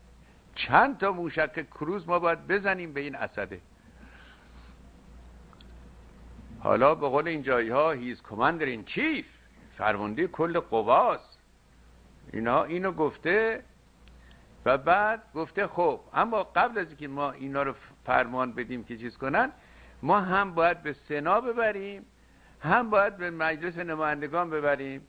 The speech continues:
چهارصد تا اونجا رای بدن، چهارصد اندی، چهارصد و چهل تا حدوداً، صد تام اینجا که ما فشفشه رو رها کنیم. نشست به من-، انتظار ببینید اینا رای کی می‌دن که فشفشه رو رها کنیم. اونا هم رای ندادن، فشفشه‌ش هم رها نشد. <laughs> خب دیگه اسد چی فکر می‌کنه؟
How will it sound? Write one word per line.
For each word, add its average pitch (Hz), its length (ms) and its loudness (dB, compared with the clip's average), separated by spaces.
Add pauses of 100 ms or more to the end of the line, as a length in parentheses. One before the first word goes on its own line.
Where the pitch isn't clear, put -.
(240)
چهارصد 175 500 2
تا 180 80 -4
اونجا 165 340 0
رای 233 220 2
بدن، 202 360 -2
چهارصد 165 400 -4
اندی، 180 360 -2
چهارصد 160 360 -4
و - 20 -12
چهل 175 220 -6
تا 135 200 -2
حدوداً، 127 320 -4 (140)
صد 214 220 6
تام 208 200 -4
اینجا 165 360 -4
که - 160 -8
ما 190 140 -2
فشفشه 165 440 -4
رو 165 260 -4
رها 147 220 2
کنیم. 123 300 -12 (200)
نشست 190 360 2
به 185 60 -12
من-، 160 160 -8 (100)
انتظار 156 480 -4
ببینید 165 300 -10
اینا 160 220 -8
رای 180 240 0
کی 190 220 -2
می‌دن 160 300 -6
که 143 120 -10
فشفشه 139 440 -4
رو 185 160 0
رها 151 200 4
کنیم. 220 320 -6 (420)
اونا 170 200 4
هم 180 80 2
رای 190 200 4
ندادن، 190 340 -2
فشفشه‌ش 156 500 -4
هم 156 140 -2
رها 127 220 0
نشد. 117 340 -8 (340)
<laughs> - 340 -18
خب 208 240 4
دیگه 139 240 -6
اسد 139 480 0
چی 151 120 -12
فکر 127 240 -10
می‌کنه؟ 90 360 -8